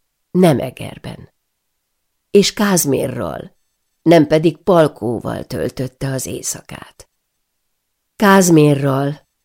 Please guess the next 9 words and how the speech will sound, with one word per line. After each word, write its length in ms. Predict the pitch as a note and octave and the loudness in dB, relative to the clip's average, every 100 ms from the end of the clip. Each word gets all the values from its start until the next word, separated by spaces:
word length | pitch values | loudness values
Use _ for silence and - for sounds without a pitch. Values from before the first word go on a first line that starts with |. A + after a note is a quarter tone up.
| _ _ _ | _ _ _
aki 280 | E3+ - D#3 | -6 0 0
a 60 | |
hosszú 400 | D3+ A#3 A3+ F#3+ | 2 2 2 0
hónapok 600 | F3+ F3+ F3 D#3+ D3+ - | 0 0 -2 -6 -10 -6
óta 360 | F3 E3+ D#3+ D3 | -4 -4 -4 -8
a 100 | D3 | -8
társa, 720 | - D#3 D3+ - - - - _ _ | -6 -4 -4 -6 -8 -10 -14 _ _
a 140 | C#3+ | -4
védelmezője, 1200 | C3 F3 E3+ C#3+ C#3+ B2+ - - F2+ D#2 D2+ - | 2 4 4 2 -2 -6 -8 -8 -8 -12 -14 -16